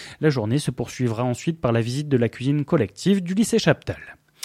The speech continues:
Chaque année au mois de mai, le Joli Mois de l'Europe est organisé en France pour faire découvrir l'action de l'Europe dans le quotidien des citoyens au travers d'événements et d'actions d'information.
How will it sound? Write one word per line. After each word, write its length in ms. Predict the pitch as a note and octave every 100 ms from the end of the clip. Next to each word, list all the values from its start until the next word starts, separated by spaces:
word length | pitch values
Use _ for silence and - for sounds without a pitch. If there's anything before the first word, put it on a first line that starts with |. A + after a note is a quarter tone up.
| - - - D#3+ -
Chaque 240 | - F#3+
année 180 | G3+ G3+
au 60 |
mois 160 | G3 G3
de 100 | F#3
mai, 160 | F#3+ G3
le 140 | F#3
Joli 260 | C#3+ D#3+ E3
Mois 140 | E3+
de 100 | D#3+
l'Europe 380 | D#3+ D#3 F3 F3
est 100 | D#3+
organisé 420 | C#3+ D3+ D#3+ D3
en 100 | D#3
France 340 | D3 F3 F3+ -
pour 200 | D3+ -
faire 180 | C3+
découvrir 580 | C3 D#3 F3 D#3 F3 F#3+
l'action 320 | D#3+ C3+ -
de 100 | F3+
l'Europe 360 | E3 E3+ F3 F3+
dans 100 | D3
le 80 | A#2
quotidien 500 | - F3+ - E3+ G3+
des 120 | C#3
citoyens 560 | - G3 - F#3 G3 G#3+
au 80 |
travers 360 | F#3 - B2 A#2+
d'événements 540 | C3 D3+ F3 F#3 G3+
et 80 | F3+
d'actions 340 | A#2+ A#2+ - B2
d'information. 840 | C3 F3+ A3+ F3+ G#2 - C#3 G#3